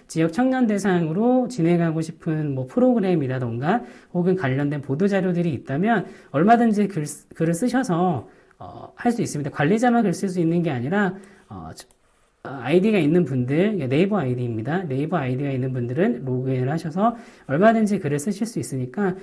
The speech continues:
관련된 소식들을 업데이트 해주시면 좋을 것 같습니다.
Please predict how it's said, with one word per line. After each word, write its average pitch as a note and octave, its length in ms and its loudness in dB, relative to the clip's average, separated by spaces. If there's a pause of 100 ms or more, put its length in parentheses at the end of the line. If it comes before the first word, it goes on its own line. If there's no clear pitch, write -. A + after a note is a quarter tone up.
(160)
관련된 F3 480 2
소식들을 F3+ 880 0 (220)
업데이트 G#3 460 -2
해주시면 G3 600 -2
좋을 B2+ 240 -4
것 D3+ 120 -4
같습니다. G#2+ 580 -6